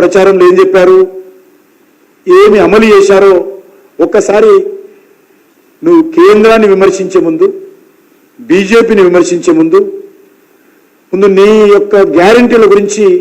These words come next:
అమలు విషయంలో దృష్టి పెడితే రేవంత్ రెడ్డికి బాగుంటుంది. ఆయన ఏమన్నాడు? ఆయన సిక్స్ గ్యారెంటీస్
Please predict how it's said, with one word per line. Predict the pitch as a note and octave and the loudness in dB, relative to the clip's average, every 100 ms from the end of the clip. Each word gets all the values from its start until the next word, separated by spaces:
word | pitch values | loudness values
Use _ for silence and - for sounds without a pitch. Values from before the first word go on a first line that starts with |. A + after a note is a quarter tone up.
| - - _ _ _ _ - F3+ | -6 -18 _ _ _ _ -8 -2
అమలు | A#3+ A3+ | 0 0
విషయంలో | G#3 G#3 G3 - | 0 0 2 0
దృష్టి | D3+ - E3 | -2 -4 -2
పెడితే | F3+ - G3 E3+ - - - - - E3 | -2 0 2 2 -2 -10 -18 -20 -4 0
రేవంత్ | F3+ F#3 B3+ | 0 0 0
రెడ్డికి | D#3+ - F3+ D3+ | 0 0 -2 -2
బాగుంటుంది. | C#3+ D3 - C3 A2 - _ _ - _ _ _ _ _ - - _ | -2 -2 -4 -10 -12 -20 _ _ -20 _ _ _ _ _ -20 -20 _
ఆయన | D#3+ E3+ | 0 2
ఏమన్నాడు? | F#3 G#3 G3+ G3+ | 2 2 2 0
ఆయన | G3+ G3 - - _ _ _ - | -2 -6 -14 -20 _ _ _ -10
సిక్స్ | A#3+ - G#3 F3+ | -8 -6 -2 0
గ్యారెంటీస్ | F#3+ G3+ G#3 G#3 F3 | 2 0 0 -2 -2